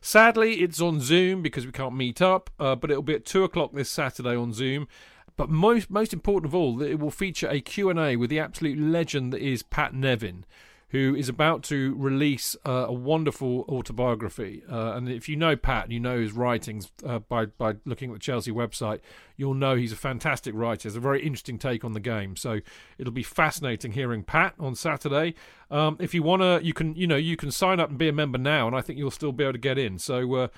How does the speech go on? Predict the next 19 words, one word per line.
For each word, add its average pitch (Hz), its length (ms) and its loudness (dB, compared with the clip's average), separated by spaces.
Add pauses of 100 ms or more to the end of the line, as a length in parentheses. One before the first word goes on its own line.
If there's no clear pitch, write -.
(220)
chelsea 214 400 2
supporters 151 440 -2
trust - 280 -2
dot 151 220 0
com. 156 400 2 (340)
Uh, 139 300 0 (100)
you 143 180 -4
can 139 140 -8
find 156 320 2
out 135 120 0
how 135 120 0
to 113 60 -6
join 131 260 -2
a 123 40 -2
member 120 340 -2
on, 117 240 -4
on 120 160 -6
that 120 140 -6
website. 127 580 -4